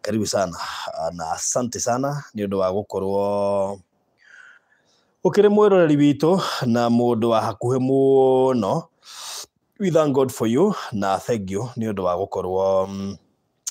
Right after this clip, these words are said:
ona tũgũkirĩire mũno, thutha wa gũkira nĩ twacoka.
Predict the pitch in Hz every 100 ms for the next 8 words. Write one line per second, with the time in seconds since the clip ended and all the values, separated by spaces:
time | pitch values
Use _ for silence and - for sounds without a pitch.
0 | _ _ 135 135 139 143 160 190 190 185
1 | 190 190 190 190 185 156 196 - _ _
2 | _ _ - 90 110 120 120 120 120 113
3 | 95 - 95 -